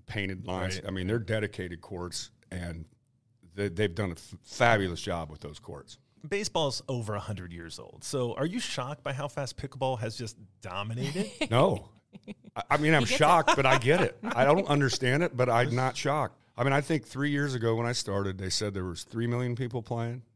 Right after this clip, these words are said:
Speaker 2: Yeah.
Speaker 1: Now there's, like, eight, and they predict in four or five years there'll be forty million people in the country playing pickleball.
Speaker 2: That's crazy. Now,
Speaker 1: It'll,
Speaker 2: Lin-
Speaker 1: it'll be more than golf.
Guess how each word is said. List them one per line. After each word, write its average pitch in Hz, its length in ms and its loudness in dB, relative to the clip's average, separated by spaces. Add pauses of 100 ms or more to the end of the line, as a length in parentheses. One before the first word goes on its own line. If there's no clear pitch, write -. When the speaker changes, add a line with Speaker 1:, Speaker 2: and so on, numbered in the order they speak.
(160)
Speaker 2:
Yeah. 87 140 -12 (160)
Speaker 1:
Now 107 280 2
there's, 104 200 0
like, 95 180 -4
eight, 101 360 -8 (140)
and 101 160 -4
they 104 100 0
predict 104 400 -4
in 90 100 -6
four 104 260 -4
or 95 60 0
five 101 260 -4
years 104 220 -4
there'll 98 140 -4
be 90 100 -6
forty 98 360 -6
million 92 360 -4
people 87 380 -8
in 82 80 -8
the 82 60 -10
country 85 360 -8
playing 80 260 -8
pickleball. 76 380 -14 (180)
Speaker 2:
That's 95 180 -14
crazy. 90 320 -16
Now, 107 140 -8
Speaker 1:
It'll, 131 140 4
Speaker 2:
Lin- 143 100 6
Speaker 1:
it'll 143 120 6
be 135 120 2
more 127 220 2
than 120 140 0
golf. 117 280 -2